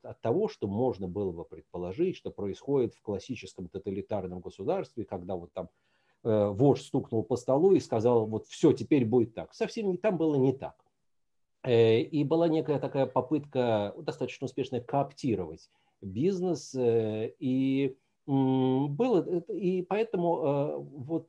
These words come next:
э, соображения, которыми руководствовался бизнес, они отличались от соображений простых людей, простых лавочников. Какие это были, в чём было их отличие? Эм, тут вот, э, размышления, изучение этой темы привели меня,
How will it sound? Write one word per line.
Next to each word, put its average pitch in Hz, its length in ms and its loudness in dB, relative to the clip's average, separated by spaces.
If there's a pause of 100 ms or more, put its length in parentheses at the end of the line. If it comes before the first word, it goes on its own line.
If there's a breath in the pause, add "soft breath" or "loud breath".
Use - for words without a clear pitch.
э, 151 160 2
соображения, 127 800 -4
которыми 101 460 -4
руководствовался 95 1080 -6
бизнес, 95 600 -12 (400 soft breath)
они 120 360 2
отличались 151 680 -2
от 110 120 -6
соображений 120 640 -4
простых - 520 -6
людей, 127 340 -4
простых - 460 -8
лавочников. 147 640 -6 (280)
Какие 156 320 2
это 123 140 0
были, 104 180 0
в - 200 -12
чём 185 200 2
было 131 180 4
их 117 180 0
отличие? - 580 -10 (400)
Эм, 113 1120 2 (720)
тут 233 180 -4
вот, 139 320 -2
э, 131 140 4
размышления, 135 800 0
изучение 135 500 0
этой 135 120 -6
темы 262 280 -6
привели 143 460 -4
меня, 147 460 -2